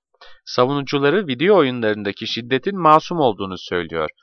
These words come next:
Çünkü bu oyunlar haberleri taklit ediyor ve bu antrenmanlar çocukları sokaktaki tehlikelerden, gençleri ve yetişkinleri ise sigaradan uzak tutmaya yarıyor.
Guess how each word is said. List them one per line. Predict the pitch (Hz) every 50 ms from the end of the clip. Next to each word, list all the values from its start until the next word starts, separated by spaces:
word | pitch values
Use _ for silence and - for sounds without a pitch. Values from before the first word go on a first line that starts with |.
| _ _ _ _
Çünkü | - - 143 143 - 147
bu | 143 185 208 185
oyunlar | 151 120 104 101 107 127 175
haberleri | 185 135 139 135 143 139 135 135 139 143 160 165
taklit | - 139 107 - _ 98 95 80
ediyor | 90 82 - 85 95 139 180 180 - - _ _ - - -
ve | 107 120 117 120
bu | 185 202
antrenmanlar | 180 165 147 - - 120 104 101 98 90 85 82 82 107 151 170
çocukları | - - 147 139 147 - - 147 151 170
sokaktaki | 170 - - 139 - - 139 135 - - 143 139 - 160
tehlikelerden, | 156 - 139 117 107 101 95 - 98 90 87 87 78 76 - 98 131 180 - - - - - - -
gençleri | 113 131 147 151 - 165 170 185 202
ve | 202 190
yetişkinleri | 147 131 - 139 - - - 147 147 151 165 180 202
ise | 190 - - 196 196
sigaradan | - - 151 143 180 180 160 127 151 185 185
uzak | 156 143 160 156 -
tutmaya | - - - - 98 95 92 90 87
yarıyor. | 85 87 85 85 82 80 80 -